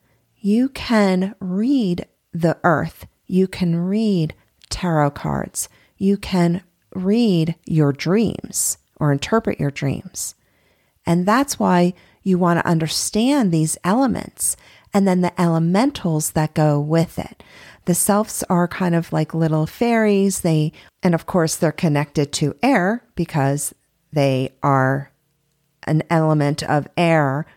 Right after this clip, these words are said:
so it flies through or moves through the air. The other thing about air elements is that it's a very open energy. There's no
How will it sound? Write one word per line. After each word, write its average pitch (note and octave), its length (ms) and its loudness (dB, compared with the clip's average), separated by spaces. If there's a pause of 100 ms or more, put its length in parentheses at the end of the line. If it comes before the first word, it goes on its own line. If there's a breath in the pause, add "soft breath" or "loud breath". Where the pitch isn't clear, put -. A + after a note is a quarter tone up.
so D#3 220 0
it - 140 -4
flies D#3 520 0
through D#3+ 340 0
or C#3+ 120 -2
moves F#3+ 480 0
through D#3 520 0 (200 soft breath)
the - 260 0
air. B2+ 400 -4 (760)
The G3+ 160 -4
other E4+ 200 -2
thing B3+ 220 0
about F3+ 360 0
air D#3 540 0
elements D#3+ 720 0 (240)
is E3+ 180 -4
that F3+ 220 2
it's - 180 -4
a E3+ 60 2
very F#3+ 420 2
open E3 400 2
energy. C#3 680 -4 (960)
There's E3 580 0 (200)
no F3+ 560 2